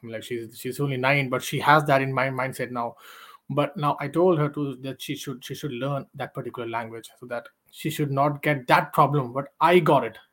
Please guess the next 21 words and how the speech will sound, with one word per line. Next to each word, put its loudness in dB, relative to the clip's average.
in -8
my -4
initial -4
times. -10
So -10
the -4
first 6
thing, -2
the -14
first -2
problem -6
is -10
the -8
language. -12
So -12
the -4
language, 2
if 0
you, 2
it's 0
like, 6